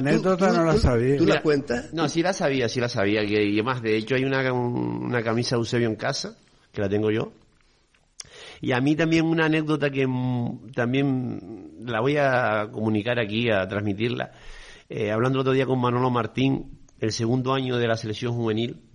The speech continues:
Speaker 3: dice, en el Martín Freire, eh, me pusieron a mí, se me pusieron a mí un jugador chiquitito, canijo y tal, que para llegar arriba,
Speaker 2: Mm.
Speaker 3: eh, tenía que combinar.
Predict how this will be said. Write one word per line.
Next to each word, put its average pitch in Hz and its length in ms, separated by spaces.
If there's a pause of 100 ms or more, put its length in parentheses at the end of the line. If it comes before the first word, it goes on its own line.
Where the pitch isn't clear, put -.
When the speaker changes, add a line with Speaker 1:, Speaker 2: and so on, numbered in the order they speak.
(600)
Speaker 3:
dice, 117 280
en 110 60
el 110 80
Martín 110 360
Freire, 135 680
eh, 101 1000 (440)
me 117 200
pusieron 139 400
a 135 80
mí, 127 180
se 120 180
me 117 60
pusieron 127 300
a - 20
mí 131 200
un 123 220
jugador 123 400
chiquitito, 117 640
canijo 120 480
y 113 60
tal, 123 220
que 110 140
para 104 200
llegar 107 220
arriba, 117 580 (240)
Speaker 2:
Mm. 117 340
Speaker 3:
eh, 110 320
tenía 117 360
que 113 400
combinar. 113 640